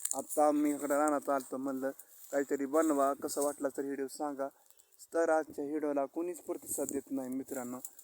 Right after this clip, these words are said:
कोणी लाईक करी नाही आपल्या व्हिडिओला, दुसऱ्यांच्याच करीतच. तर मित्रांनो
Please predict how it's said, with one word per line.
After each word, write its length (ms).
कोणी 200
लाईक 220
करी 140
नाही 160
आपल्या 240
व्हिडिओला, 360
दुसऱ्यांच्याच 480
करीतच. 500
तर 100
मित्रांनो 500